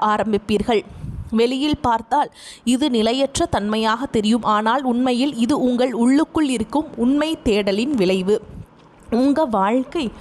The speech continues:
பல நேரங்களில் மிகுந்த உற்சாகத்தோடு தான் ஆரம்பிக்கும். புதிய வேலை, புதிய இடம், புதிய உறவு, புதிய திட்டம் எதுவாக இருந்தாலும்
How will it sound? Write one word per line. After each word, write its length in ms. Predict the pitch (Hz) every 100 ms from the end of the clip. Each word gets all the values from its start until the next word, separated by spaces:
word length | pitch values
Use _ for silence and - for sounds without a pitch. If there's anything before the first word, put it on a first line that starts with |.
| - - -
பல 300 | 285 277 320
நேரங்களில் 760 | 302 214 214 247 240 220 269 294
மிகுந்த 480 | 233 247 311 311 320
உற்சாகத்தோடு 840 | 226 - - 277 269 262 233 214
தான் 220 | 202 220 -
ஆரம்பிக்கும். 680 | 208 202 208 214 208 240 226 - - - - -
புதிய 360 | 311 302 294
வேலை, 400 | 220 202 220 220 277
புதிய 360 | - 285 269 285
இடம், 360 | 233 196 220 302
புதிய 400 | 285 269 269 277
உறவு, 440 | 190 208 208 262
புதிய 360 | 277 294 277 294
திட்டம் 460 | 240 208 - 220 -
எதுவாக 560 | 208 240 254 254 302
இருந்தாலும் 680 | 294 214 208 214 214 294